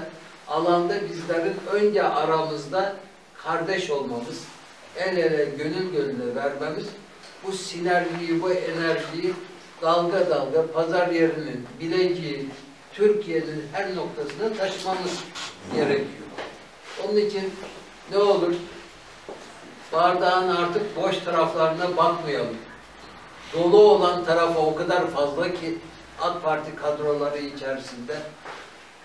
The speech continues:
dolu taraflarımız o kadar fazla ki, hep diyorum, doksan dokuz maddede hususta anlaşan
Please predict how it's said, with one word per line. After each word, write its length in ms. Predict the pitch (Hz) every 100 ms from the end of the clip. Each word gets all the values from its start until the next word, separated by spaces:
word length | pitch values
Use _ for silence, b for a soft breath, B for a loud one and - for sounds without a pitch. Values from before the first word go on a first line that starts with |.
| - -
dolu 420 | 170 175 190 185
taraflarımız 720 | 170 170 165 170 160 160 151
o 160 | 165 165
kadar 300 | 160 151 143
fazla 440 | 143 143 160 165
ki, 260 | 165 165 165 - - -
hep 300 | 202 208 -
diyorum, 440 | 185 190 180 175 - - - 170
doksan 420 | 180 180 196 196
dokuz 380 | 196 202 208 185
maddede 520 | 180 175 170 170 170
hususta 640 | 165 165 - - 175 - 165
anlaşan 600 | 165 170 170 175 185